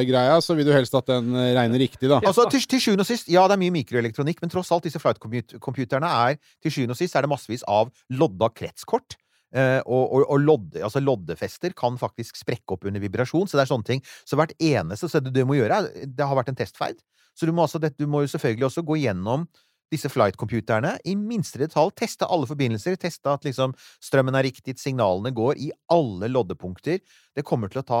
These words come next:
Speaker 2: og, og det er derfor jeg så at han som var ansvarlig for det, sa han, "Ja, vi sparte to hundre millioner dollar på det, men et av resultatene er at vi kommer til å bruke minst to år på å demontere og remontere for å være sikre på at de faktisk overlevde måneturen." Så,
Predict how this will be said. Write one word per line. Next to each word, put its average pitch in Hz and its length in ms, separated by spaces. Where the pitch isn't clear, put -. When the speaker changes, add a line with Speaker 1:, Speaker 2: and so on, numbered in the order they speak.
Speaker 2:
og, 135 280
og 135 60
det 139 60
er 135 80
derfor 139 220
jeg 135 120
så 127 140
at - 80
han 107 180
som 113 140
var 120 160
ansvarlig 101 320
for 131 80
det, 160 100
sa 131 140
han, 131 80
"Ja, 139 160
vi 190 80
sparte 151 320
to 143 160
hundre 113 160
millioner 117 480
dollar 95 240
på 104 160
det, 160 80
men 139 80
et 123 160
av 120 80
resultatene 120 480
er 156 260
at - 80
vi 151 60
kommer 127 160
til 127 80
å 117 60
bruke 120 120
minst 123 300
to 127 140
år 156 120
på 143 80
å 123 80
demontere 107 640
og 120 160
remontere 98 580
for 143 140
å 110 80
være 107 100
sikre - 320
på - 140
at 98 80
de 117 100
faktisk - 380
overlevde 82 480
måneturen." 107 540
Så, 147 380